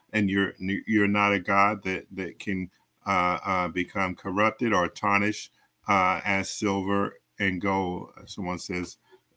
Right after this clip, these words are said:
"Omo shahala ke modola naham. Ezon nikala ni andobo la kana shaha.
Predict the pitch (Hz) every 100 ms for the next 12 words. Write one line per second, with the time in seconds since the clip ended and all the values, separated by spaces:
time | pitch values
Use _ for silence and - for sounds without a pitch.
0 | _ 101 95 98 92 - 95 98 104 98
1 | 92 85 104 92 90 95 92 104 98 92
2 | 90 92 95 90 87 _ _ _ _ _
3 | _ _ _ _ _ _ - - - -
4 | - 113 113 92 107 107 107 101 113 104
5 | 107 104 104 101 101 104 101 98 104 101
6 | 98 95 87 107 98 101 98 98 - 98
7 | 107 104 92